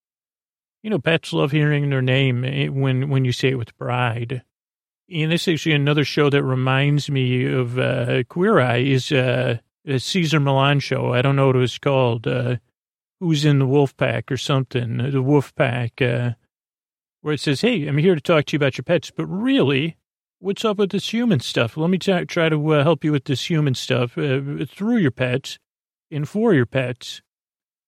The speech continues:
Uh, but this has nothing to do with it. We're, we're not fixing anything here but dinner. So let's get in the pod machine.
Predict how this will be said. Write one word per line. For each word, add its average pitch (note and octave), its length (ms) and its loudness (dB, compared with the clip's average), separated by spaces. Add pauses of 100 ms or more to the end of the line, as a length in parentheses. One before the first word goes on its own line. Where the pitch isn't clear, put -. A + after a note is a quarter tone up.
(240)
Uh, C3 420 -2
but D3 180 -2
this F3+ 240 -2
has C#3+ 260 2
nothing D3 340 2
to C3+ 60 2
do C3 160 2
with C3 180 0
it. D3 60 -4
We're, D#3 400 -2
we're D#3+ 140 0
not D3+ 180 4
fixing C3+ 400 -2
anything C3+ 380 2
here C3+ 240 2
but C3+ 220 -2
dinner. C3 600 0
So C3 340 0
let's C3+ 280 0
get C#3 160 0
in C#3 140 4
the C3 60 0
pod B2+ 360 -4
machine. B2 800 -6